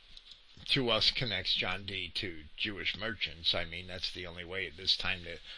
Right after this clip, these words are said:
you could get your hands on such a thing. I just couldn't let that go without commenting on it.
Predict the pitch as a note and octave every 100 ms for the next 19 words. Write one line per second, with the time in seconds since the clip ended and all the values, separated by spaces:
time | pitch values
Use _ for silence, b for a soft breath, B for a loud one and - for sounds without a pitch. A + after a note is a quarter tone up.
0 | - A#2 A2 A#2+ A#2+ A2 C3 A#2 C#3+ A#2+
1 | A2 F#2+ G2+ E2 - E2+ F#2 F2 F2 D#2+
2 | - - B B - A2 A#2 A2+ - A#2+
3 | G#2+ G#2+ A#2 A#2 A2 A2 F#2 - A#2+ G2
4 | F#2+ F#2 D#2+ - - G#2+ D#2+ D#2+ - D2+
5 | G1+ -